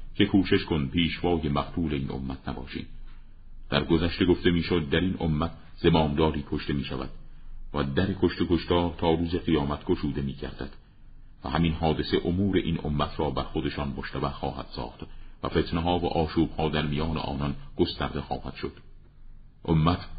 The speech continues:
در میان تشویش‌ها و گرفتاری‌ها به اضطراب افتاده و در هم خواهند آمیخت.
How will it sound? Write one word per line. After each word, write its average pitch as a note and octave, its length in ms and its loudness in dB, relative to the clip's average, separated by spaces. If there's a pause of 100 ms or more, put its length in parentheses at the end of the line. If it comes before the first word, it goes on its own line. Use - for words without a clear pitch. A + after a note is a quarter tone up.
(160)
در F2+ 100 8
میان F2+ 420 4
تشویش‌ها F2 840 2
و E2+ 200 0 (180)
گرفتاری‌ها E2 800 6
به D2+ 180 2
اضطراب D2+ 460 2
افتاده C#2 460 0 (280)
و D2 60 0
در C#2+ 160 2
هم D2+ 200 0
خواهند C#2 460 -2
آمیخت. B1+ 440 -8